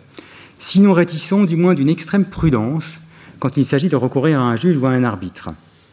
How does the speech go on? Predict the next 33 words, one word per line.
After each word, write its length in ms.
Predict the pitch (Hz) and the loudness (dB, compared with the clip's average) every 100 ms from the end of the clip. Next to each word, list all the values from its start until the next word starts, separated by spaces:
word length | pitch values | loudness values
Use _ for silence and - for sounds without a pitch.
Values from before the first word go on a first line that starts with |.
| _ _ - _ - - - - - | _ _ -20 _ -20 -20 -20 -20 -8
En 80 | 110 | -6
ce 140 | 104 110 | -2 0
domaine, 480 | 123 151 180 147 - - - _ _ _ - - - | 4 4 4 2 -2 -14 -20 _ _ _ -20 -18 -4
il 100 | 117 | -2
est 80 | 113 | 0
très 220 | - 160 | 2 2
rare 380 | 127 131 180 165 | 2 2 0 0
qu'ils 120 | 143 | -4
consentent, 640 | 135 127 120 139 135 135 123 | -2 -2 0 0 0 0 -4
euh, 400 | 110 107 107 92 87 | -2 0 -2 -4 -8
au 80 | 117 | -4
règlement 380 | 117 120 120 123 | -2 0 2 0
juridictionnel 720 | 117 113 113 113 - 117 117 | 0 -2 -2 -2 0 2 2
de 60 | 110 | 0
leur 140 | 110 | 0
règlement 340 | 107 110 110 113 | 0 0 0 0
par 180 | 107 | -4
traité. 580 | - 123 120 139 151 180 - - _ _ _ _ _ - - - - - - - - | -6 -4 -2 2 2 2 -4 -20 _ _ _ _ _ -20 -20 -18 -18 -16 -20 -12 -2
Dans 80 | 110 | 0
la 140 | 110 | 2
longue 300 | 135 151 143 | 4 4 2
liste, 380 | 151 190 202 156 | 2 2 2 0
dans 80 | 110 | -2
la 120 | 104 | -4
très 320 | - - 160 | -6 -4 0
longue 220 | 190 185 | 2 0
liste, 480 | 170 180 196 - 117 | 0 0 0 -2 -6
Sandrine, 500 | - 113 110 120 113 | -4 -4 0 2 2
euh, 400 | 101 98 98 98 | 2 -2 -2 -2
l'a 420 | 98 101 98 92 | 0 0 -2 -4
rappelé 360 | 92 101 - 113 | -6 -6 -4 -4
ce 160 | - | -2
matin, 480 | 104 104 - 156 180 | -2 -2 -2 0 0